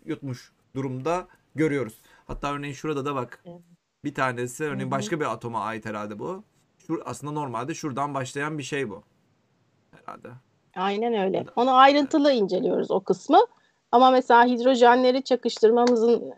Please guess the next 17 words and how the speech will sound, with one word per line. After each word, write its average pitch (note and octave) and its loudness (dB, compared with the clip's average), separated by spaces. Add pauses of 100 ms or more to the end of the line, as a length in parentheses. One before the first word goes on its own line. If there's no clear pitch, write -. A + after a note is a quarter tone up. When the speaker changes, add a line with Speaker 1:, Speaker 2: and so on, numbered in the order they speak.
Speaker 2:
hidrojene A3+ 8
özellikle A3+ 6
bakmamızın G3 0
sebebi B3 4 (560)
e, G#3 4
sıcaklık A#3 6
ve, C#4+ 8 (200)
e, A3 -2
çalkantılarını A3 4
belirleyebilmek D#3+ -4
için. - -16 (320)
Speaker 1:
Burada, C3+ -14 (300)
burada C#3+ -6
şey D3+ 2
sorusu - 6
var. C#3+ -10 (120)
Ee, G#2 -8